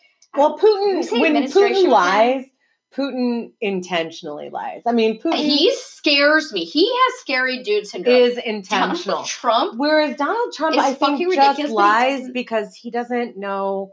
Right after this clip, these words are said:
Speaker 2: He's dumb and
Speaker 1: the
Speaker 2: he's
Speaker 1: difference
Speaker 2: ridic-,
Speaker 1: between truth and reality.
Speaker 2: he's, he is my niece
Speaker 1: And
Speaker 2: or nephew with the marker that colored all over the fucking
Speaker 1: But I,
Speaker 2: wall
Speaker 1: I
Speaker 2: and was
Speaker 1: do
Speaker 2: like, "I didn't do
Speaker 1: think
Speaker 2: it."
Speaker 1: I, I do think that some of his lies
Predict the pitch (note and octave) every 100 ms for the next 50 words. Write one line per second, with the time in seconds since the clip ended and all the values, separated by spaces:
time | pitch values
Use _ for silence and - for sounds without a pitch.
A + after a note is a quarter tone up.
0 | - B3+ B3 - F#3+ A3 B3 G#3+ A#3 G#3+
1 | A#3+ F#3 G3+ - G#3+ G3+ F#3 G3 F#3 E3
2 | E3 E3+ E3+ D4+ A4 - C#4+ C#4 C#4+ E4+
3 | F4+ C#4 A3+ A#3 C4+ B3+ F4 B3+ B3 C#4
4 | C#4 C#4 - _ B3+ B3+ B3+ A#3+ F#3+ A3
5 | C#4 C#4 C#4 - - A#3 A#3 C4+ A#3+ A#3
6 | A#3+ - C#4 C4 D4 D4 C#4+ - - B3
7 | B3+ B3+ D4+ F4 C4 A#3 A#3 E4 - -
8 | _ _ - A3 A3+ F#3+ A3 F#3+ F#3+ A3
9 | B3 - G3 G3 - _ - F3+ F#3 G3+
10 | A#3+ G3 D#3 C#3+ D3 F3+ G3